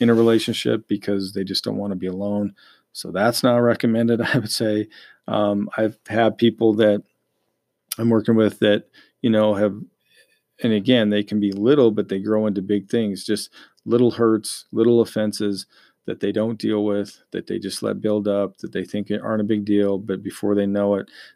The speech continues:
now they have these kind of big self-esteem issues or things of that nature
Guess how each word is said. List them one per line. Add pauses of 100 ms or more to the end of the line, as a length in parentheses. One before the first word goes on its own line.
(120)
now
they
have
these (120)
kind
of
big
self-esteem
issues
or
things
of
that
nature